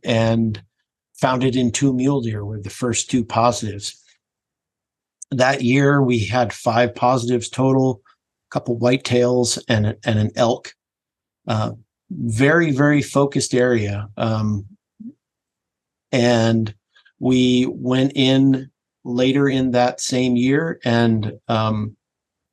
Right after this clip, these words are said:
you know, o-, obviously tried to collect as many samples as we could. In twenty twenty-two, we increased the harvest,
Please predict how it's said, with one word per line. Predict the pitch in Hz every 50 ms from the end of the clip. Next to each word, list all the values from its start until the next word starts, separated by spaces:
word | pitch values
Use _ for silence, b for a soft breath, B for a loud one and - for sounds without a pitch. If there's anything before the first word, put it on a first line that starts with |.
| _ _ _ _ _ _ _ _ _ _ _ _ - - - - _ _ _ _ _ _ _ _ -
you | - 123
know, | 117 110 110 - -
o-, | - 113 - -
obviously | - 123 123 123 123 117 117 - 123 117 113
tried | 107 - - 135 131 120
to | 120 -
collect | - - 117 120 120 120 - 123
as | 113 98 104
many | 110 117 120 127 120
samples | - - 120 120 120 120 123 117 110
as | 117 110 104
we | 107 113 113 110
could. | - - 143 156 165 170 165 - _ _ _ _ _ _ _ _ _ _ _ _ _ _ _ _ _ _ _ -
In | 123 117 113 113 107
twenty | - - - 135 131 131 123
twenty-two, | 110 - - 135 127 127 120 113 - - 151 156 156 151 151 151 147 147 147 139 - 113
we | - 123 120 120 120 117 120 -
increased | - 147 143 147 139 - - 143 143 135 123 113 - - - - - - _ _ _ _ _ -
the | 117 117 117 113 113 113 113 110 110 113 - _ _ _ _ _ _ _ _ -
harvest, | - - 143 143 135 127 135 139 127 - - - - -